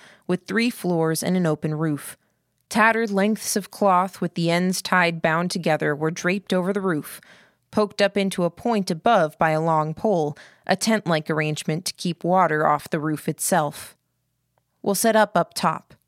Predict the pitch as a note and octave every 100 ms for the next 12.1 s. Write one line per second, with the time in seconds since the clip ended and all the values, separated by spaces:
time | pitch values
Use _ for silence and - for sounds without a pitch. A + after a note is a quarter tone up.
0 | _ _ _ _ _ _ _ - G3+ G#3
1 | A#3 C4 C#4 C4 G3+ F#3 F3+ F3+ F3+ -
2 | E3+ F3+ A#3 G#3+ - E3 D#3 D#3 - -
3 | F#3+ F#3 F3 F3+ F3+ D#3+ D3 - _ _
4 | _ _ _ _ _ _ _ _ _ _
5 | _ - B3 A#3+ A3 G#3+ G3+ F#3+ F3 F#3
6 | F#3 F#3 - F#3 D#3+ C#3+ D3 - D3+ -
7 | D#3 C#3 C#3+ - F3+ E3 D#3+ F3+ D#3 D#3
8 | D3+ D#3 D3 C#3+ D#3+ D3+ D#3+ - - _
9 | _ _ _ _ _ A3+ F#3+ G#3+ - A3
10 | G3 - G3 F3+ G3 F#3 E3+ - G3 E3+
11 | D#3 F#3 E3 - D#3 C#3+ - F3+ D3 -
12 | -